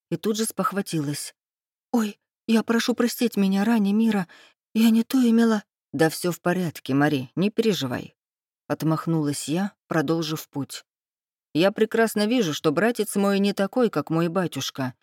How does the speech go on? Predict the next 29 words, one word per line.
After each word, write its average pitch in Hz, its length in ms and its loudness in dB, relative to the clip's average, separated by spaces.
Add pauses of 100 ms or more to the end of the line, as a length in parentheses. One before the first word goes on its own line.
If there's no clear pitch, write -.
(340)
и 220 60 2
живет, 220 320 0
скажем 226 420 2
так, - 380 0
не 185 240 0
по 202 140 -4
совести. 139 640 -4 (520)
Уж 165 200 0
глаза-то 190 480 2
у 156 40 6
меня 156 220 2
есть, 208 440 -2
и - 60 0
очевидные 196 600 0
вещи 202 260 -2
вижу". 139 420 -2 (800)
Я 160 200 0
понятия 151 580 -2
не 147 200 2
имела, 165 340 0
каким 160 340 -2
был 170 140 -2
отец 180 360 -6
Эльмиры, 156 500 -2 (420)
но 214 100 2
всего 226 300 0
одна 220 240 0
фраза 220 380 0
Марии 220 480 0